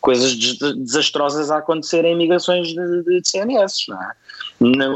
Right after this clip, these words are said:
obviamente que, que eu já as fiz de outros C M S e até de sites que não eram feitos, portanto, do meu antigo website fácil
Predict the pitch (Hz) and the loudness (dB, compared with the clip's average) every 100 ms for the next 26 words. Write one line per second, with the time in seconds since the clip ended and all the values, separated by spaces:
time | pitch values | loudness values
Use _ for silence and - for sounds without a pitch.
0 | 143 139 127 156 170 - 156 151 147 127 | 0 0 0 0 -2 -2 -4 2 2 2
1 | 107 _ _ _ _ _ - _ - 120 | -4 _ _ _ _ _ -18 _ -4 0
2 | 120 120 - 123 160 165 127 - 127 107 | 0 0 -2 -2 0 2 0 -2 -4 -4
3 | 107 147 143 127 123 - 127 117 - - | -2 -2 0 0 0 0 -2 -2 -6 -12
4 | - - 123 123 127 123 123 - 131 113 | -18 -2 0 2 0 -2 -6 -2 -2 -2
5 | - 113 101 117 107 117 123 120 120 107 | -8 -6 -2 -4 -2 0 2 4 2 2
6 | 104 107 120 104 110 107 120 - 120 127 | -2 0 0 2 0 2 -2 0 -2 0
7 | 120 | -4